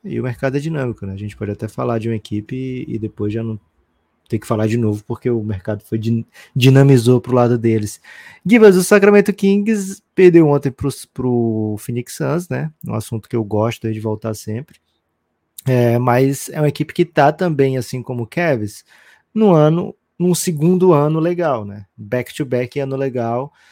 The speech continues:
O Sacramento voltou a playoff depois de muito tempo. O Cavs também, né? Muito tempo sem playoff desde a, é, sem LeBron. Assim, o último playoff sem LeBron do Cavs tinha sido antes do LeBron entrar na N B A,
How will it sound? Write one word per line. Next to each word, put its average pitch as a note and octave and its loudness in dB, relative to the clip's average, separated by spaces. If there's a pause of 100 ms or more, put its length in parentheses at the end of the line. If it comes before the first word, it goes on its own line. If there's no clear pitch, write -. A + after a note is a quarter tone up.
(240)
O - -20
Sacramento A2+ -6
voltou A2 -4
a G#2+ -6
playoff G#2+ -6
depois A2 -6
de G#2+ -6
muito C#3+ -4
tempo. D3+ -8
O B2 -10
Cavs A#2 -6
também, B2+ -2
né? D3+ -6 (140)
Muito A2+ -6
tempo A#2 -8
sem A2 -6
playoff G#2+ -4
desde A2 -2
a, G#2+ -6 (280)
é, G#2+ -6
sem C3 -2
LeBron. B2 -2 (960)
Assim, G2 -14
o F#2+ -10
último G#2 -10
playoff G#2 -4
sem A2+ -8
LeBron G#2+ -6
do G#2+ -8
Cavs G#2+ -6
tinha A2+ -10
sido G#2+ -6 (840)
antes A2 0
do C#3 4
LeBron A#2+ 4
entrar A#2 2
na C3 2
N A#2 2
B A2 0
A, - -20